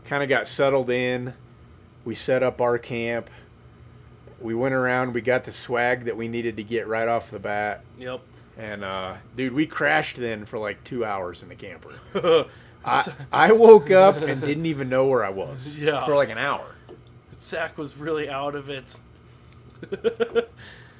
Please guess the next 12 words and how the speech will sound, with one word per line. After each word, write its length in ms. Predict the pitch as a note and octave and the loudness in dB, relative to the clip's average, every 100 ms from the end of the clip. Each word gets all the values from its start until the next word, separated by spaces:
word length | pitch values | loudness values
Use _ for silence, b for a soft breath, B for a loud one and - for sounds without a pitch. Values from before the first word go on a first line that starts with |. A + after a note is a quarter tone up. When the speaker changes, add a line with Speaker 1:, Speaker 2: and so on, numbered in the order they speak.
| - | -10
Speaker 1:
But 200 | C#3+ E3+ | -2 -2
it 60 | A#3+ | -2
was 100 | F#3 | 0
great, 300 | F3+ G3 D#3 | 4 6 4
man. 160 | D3 | 0
I 180 | C#3+ F3+ | 0 2
don't 220 | A#3+ B3+ | 2 0
mind 460 | C#3 C#3 D#3 E3 D#3 | 0 -2 0 -2 -4
cannonballing 720 | - D3 D3+ D3+ C#3+ D3 D3 | -6 -4 -4 -2 -2 -2 -4
that. 260 | D3 C#3+ C#3+ | -4 -4 -4
It 140 | C3+ | -4
would, 240 | G3+ G#3+ | -4 -6